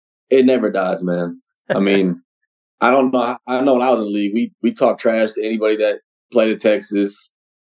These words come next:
Speaker 1: There's little, you know, I, one thing I know I never betted. I honestly rather lose whatever money I bet.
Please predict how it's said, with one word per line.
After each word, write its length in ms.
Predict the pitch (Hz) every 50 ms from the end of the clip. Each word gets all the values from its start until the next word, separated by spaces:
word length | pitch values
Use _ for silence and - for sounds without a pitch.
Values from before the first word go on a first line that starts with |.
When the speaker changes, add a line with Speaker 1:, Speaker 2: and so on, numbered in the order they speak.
| _ _
Speaker 1:
There's 200 | - 101 101 101
little, 220 | 107 110 110 110 110
you 80 | 113
know, 240 | 110 104 101 98 -
I, 160 | - 117 135 135
one 260 | 123 143 165 180 170
thing 180 | - 165 160 147
I 80 | 143
know 160 | 139 139 139 131
I 120 | 131 120 110
never 400 | 113 120 127 131 127 123 117 110
betted. 280 | 110 113 107 95 92 90 -
I 140 | 127 147
honestly 320 | 160 156 151 139 - 151 131
rather 240 | 123 123 123 117 117
lose 260 | 113 110 117 107 98
whatever 300 | 98 101 113 131 131 131
money 300 | 127 127 127 123 123 120
I 140 | 117 113 - -
bet. 140 | 117 110